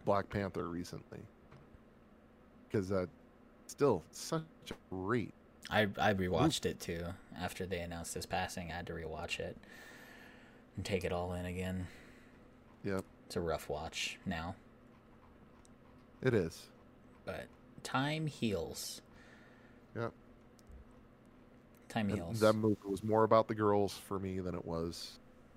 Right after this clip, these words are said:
Speaker 1: the Black Panther.
Speaker 2: Shoot.
Speaker 1: Just the empowerment of the adored.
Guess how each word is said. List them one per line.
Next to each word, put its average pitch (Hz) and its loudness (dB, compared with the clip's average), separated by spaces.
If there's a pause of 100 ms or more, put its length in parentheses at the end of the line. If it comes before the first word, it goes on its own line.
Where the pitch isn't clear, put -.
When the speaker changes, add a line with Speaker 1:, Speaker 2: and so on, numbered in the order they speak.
(1500)
Speaker 1:
the 98 -2
Black 82 -4
Panther. 80 -4
Speaker 2:
Shoot. 95 -4
Speaker 1:
Just 135 2 (160)
the 101 6
empowerment 92 0 (400)
of 90 -2 (320)
the 104 2
adored. 82 -2